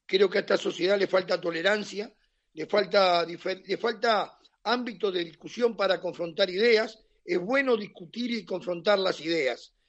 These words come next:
Es malo rehusar a eso. Y hoy está el descalificativo como primer respuesta. Yo creo que ante una opinión distinta lo que hay que tratar es argumentar para rebatirla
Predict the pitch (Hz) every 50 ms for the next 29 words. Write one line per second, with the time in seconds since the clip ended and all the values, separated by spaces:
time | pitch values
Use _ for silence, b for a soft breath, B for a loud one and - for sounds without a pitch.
0 | _ _ _ _ - 117 - 190 214 233 254 269 262 262 254 214 208 202 190 190
1 | 175 - 226 240 240 214 202 190 185 170 - - - 240 - _ _ _ _ _
2 | _ _ _ 170 196 214 233 233 226 - - - 226 233 202 214 - - 208 190
3 | 185 180 - - 196 175 190 180 - 190 214 233 233 220 190 202 196 185 175 180
4 | 185 185 190 185 - 180 170 - 202 190 156 - - - - _ _ _ _ _
5 | - 180 175 185 220 226 196 180 202 190 185 170 214 226 233 226 220 220 208 196
6 | 208 220 214 202 180 - - - 202 226 226 175 226 220 208 175 156 190 185 175
7 | 202 175 - 185 - 214 208 - 185 190 175 175 175 175 170 160 - 180 180 -
8 | 190 175 170 160 160 147 139 135 - - 147 - - 117 -